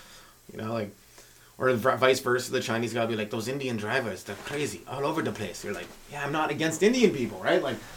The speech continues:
you know, it's just, uh, so yeah, it's not exclusive to white people being a xenophobe.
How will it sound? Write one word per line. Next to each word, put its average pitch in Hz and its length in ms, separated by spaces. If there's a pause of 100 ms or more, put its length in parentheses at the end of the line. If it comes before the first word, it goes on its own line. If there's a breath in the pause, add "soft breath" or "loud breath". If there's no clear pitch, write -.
(320 loud breath)
you 117 60
know, 147 140
it's 156 120
just, 156 260
uh, 143 200
so 208 160
yeah, 196 240
it's 156 160
not 202 180
exclusive 156 640 (220)
to 143 80
white 117 220
people 104 360
being 131 160
a 113 40
xenophobe. 104 520